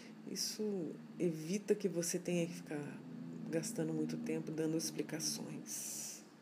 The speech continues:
tá bom? E é se permitir, né? Você se permitir. E esse, esse, essa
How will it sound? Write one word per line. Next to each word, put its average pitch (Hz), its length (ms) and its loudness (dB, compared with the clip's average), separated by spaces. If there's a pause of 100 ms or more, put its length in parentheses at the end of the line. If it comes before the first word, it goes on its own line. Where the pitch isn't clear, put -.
tá - 160 -6
bom? 165 240 -2 (1120)
E 233 100 6
é 311 480 8
se 302 160 8
permitir, 311 680 8
né? 156 300 0 (880)
Você 175 300 2
se 185 140 0
permitir. 196 540 4
E 151 720 4
esse, 165 240 6
esse, 190 420 4
essa 190 440 4